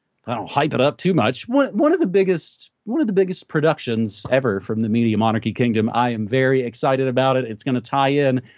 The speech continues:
with a pretty big anniversary coming up next month that relates to, again,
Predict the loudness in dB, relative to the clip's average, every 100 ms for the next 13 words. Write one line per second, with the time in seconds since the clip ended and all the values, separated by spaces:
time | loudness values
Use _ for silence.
0 | _ -2 -2 -2 -4 0 2 2 2 2
1 | 2 2 0 -2 -2 0 0 0 0 -2
2 | -2 -2 0 2 0 -2 _ _ -2 2
3 | 2 0 2 2 2 -4 _ _ _ _
4 | _ _ -6 -4 0 2 2 0 0 2
5 | 2 2 2 0